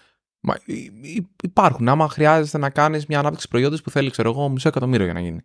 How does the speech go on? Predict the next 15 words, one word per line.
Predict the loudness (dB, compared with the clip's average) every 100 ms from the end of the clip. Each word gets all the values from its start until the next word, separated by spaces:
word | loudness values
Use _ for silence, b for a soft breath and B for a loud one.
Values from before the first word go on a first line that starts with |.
| _ _ _
Θέλεις | 2 2 2
να | 0
πάρεις | 2 2
μηχανικούς | -2 -6 -2 -2
και | -2
να | -2
δουλεύουν | 2 2 2
εκεί | -2
πέρα | 2 4 4 0 b b b b b _ _
για | 0 4 4 2 _ _
τρία | 0 0
χρόνια. | 0 -2 -4 -10 _ _ _ _ _ _ _ _ _ _ _ _ _
Για | 0 0
ένα | 0
χρόνο. | -4 -10